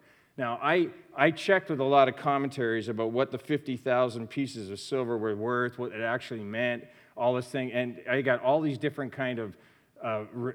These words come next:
results. Everybody's thinking it's this or it's, or it's this. Let me just say this. It's a lot of money. Fifty thousand pieces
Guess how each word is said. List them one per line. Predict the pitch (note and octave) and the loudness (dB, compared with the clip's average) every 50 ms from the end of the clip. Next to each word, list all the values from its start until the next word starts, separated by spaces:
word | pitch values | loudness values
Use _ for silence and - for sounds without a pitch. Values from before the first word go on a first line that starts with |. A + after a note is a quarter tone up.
| - - | -6 -8
results. | B2 B2+ B2 A2+ G#2+ C3+ D3 C#3+ C#3+ C#3+ C#3 B2+ - - - - - - - B2+ | -6 -6 -6 -4 -2 0 0 2 2 2 0 -2 -6 -14 -14 -14 -16 -14 -10 -6
Everybody's | A#2 B2+ C3+ C#3 B2+ C3+ C3+ C3 B2+ A#2 | -6 -4 -2 -2 0 0 0 0 -2 -4
thinking | - D3 C#3 B2 B2+ A2+ | -4 -4 -4 -4 -4 -6
it's | A2+ G#2+ G2 - | -6 -8 -6 -2
this | D#3 D#3 D#3 D#3 D3+ C#3+ - - | 0 2 2 4 2 0 0 -4
or | A#2+ G2+ G2 F#2+ | -8 -8 -8 -10
it's, | F#2 - - | -12 -14 -14
or | - A2+ G#2 | -12 -10 -10
it's | G2 - - | -10 -10 -6
this. | - D3+ D3 C#3+ C3+ C#3 - | -2 0 0 0 0 -4 -6
Let | D3+ C#3+ | -6 -4
me | D3 D#3+ | -4 -2
just | D#3 D#3+ D#3 - - | -2 -4 -6 -4 -4
say | E3 C#3+ B2+ A#2+ | -2 0 0 0
this. | A#2+ A#2 G2 F2+ - - - | -2 -4 -4 -6 -10 -12 -10
It's | B2+ B2 - - | -10 -8 -8 -8
a | A#2 | -8
lot | G#2 G2 G2 G2 G#2 A#2 A#2 A#2+ C3 C3 C#3 C#3 C#3 C#3+ C#3+ - - - - _ _ _ _ _ _ _ _ _ - | -8 -8 -8 -8 -6 -2 0 2 2 2 4 4 4 2 2 -2 -6 -18 -20 _ _ _ _ _ _ _ _ _ -6
of | A2+ A#2 A#2 G#2 | -4 -2 -2 -2
money. | A#2 A#2 A2+ A2+ G#2+ F#2+ E2 - _ _ _ _ _ _ _ _ _ _ _ _ _ _ _ _ _ _ _ _ _ _ _ _ - | -4 -6 -6 -6 -6 -8 -12 -16 _ _ _ _ _ _ _ _ _ _ _ _ _ _ _ _ _ _ _ _ _ _ _ _ 0
Fifty | D#3+ E3+ F3 E3+ - - - E3+ D#3+ D#3+ D3+ C#3 - - _ _ _ _ _ _ - | 2 2 2 2 -2 -8 -6 -4 -4 -4 -4 -8 -12 -18 _ _ _ _ _ _ 0
thousand | - - C#3+ C#3+ C#3 D3 D3 - - D#3+ C#3 C3+ C#3 C3 - _ _ _ _ _ _ | 2 4 4 4 4 2 0 -2 -4 -6 -6 -6 -6 -8 -12 _ _ _ _ _ _
pieces | - D#3+ D#3 D3 C#3 C3+ - D3 C3 B2 A2 - | -4 -2 0 0 -2 -2 -4 -6 -6 -6 -6 -10